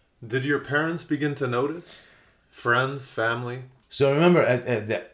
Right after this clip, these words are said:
Speaker 2: early age, you know, you're still strong. You're, you're, it doesn't show. You're eating. You're still eating. Your,
Speaker 1: Yeah.
Speaker 2: your body is still healthy, uh, in some sense, right? They didn't.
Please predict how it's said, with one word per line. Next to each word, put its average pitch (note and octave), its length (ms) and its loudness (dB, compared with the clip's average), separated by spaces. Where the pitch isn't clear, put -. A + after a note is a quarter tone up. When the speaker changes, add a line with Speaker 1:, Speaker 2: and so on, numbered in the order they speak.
Speaker 2:
early C3 320 6
age, B2 340 2
you C3+ 120 -2
know, A#2 60 0
you're A#2+ 240 6
still C#3+ 300 2
strong. C3+ 500 2
You're, A2+ 300 2
you're, A#2 280 4
it A#2+ 140 0
doesn't C3+ 320 4
show. D3 220 4
You're A2+ 280 4
eating. C#3 440 2
You're A#2 120 6
still C#3+ 260 0
eating. B2+ 500 -2
Your, G#2+ 140 0
Speaker 1:
Yeah. F#2+ 160 -2
Speaker 2:
your B2 140 6
body C3+ 380 6
is A2 160 0
still B2+ 440 6
healthy, A#2 760 0
uh, F#2+ 40 -6
in G#2 160 -4
some A2+ 300 0
sense, G#2+ 460 -2
right? G#2 300 0
They B2 260 4
didn't. A2 600 0